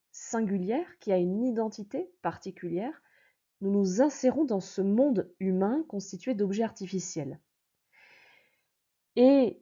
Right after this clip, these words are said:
nos actions et nos paroles cumulées durant toute notre vie vont constituer une histoire.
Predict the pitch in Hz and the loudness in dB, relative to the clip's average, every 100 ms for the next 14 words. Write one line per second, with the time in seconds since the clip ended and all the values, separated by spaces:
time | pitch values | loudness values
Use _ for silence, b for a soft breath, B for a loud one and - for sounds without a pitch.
0 | - 208 233 294 254 247 - - 254 240 | -6 0 2 4 4 2 0 -8 -4 -4
1 | - 202 214 214 208 190 208 196 - - | -2 -2 -2 -2 -2 0 0 0 -2 -6
2 | 208 190 175 247 381 202 180 180 214 202 | -4 0 0 0 -2 -2 -4 -4 -6 -6
3 | 196 185 - 170 165 202 359 - _ _ | -6 -6 -6 -6 -4 -4 -6 -10 _ _
4 | 170 233 262 214 208 202 285 277 214 196 | -4 -2 -2 -8 -12 -10 -4 -2 -2 -6
5 | - 147 147 - | -8 -8 -8 -12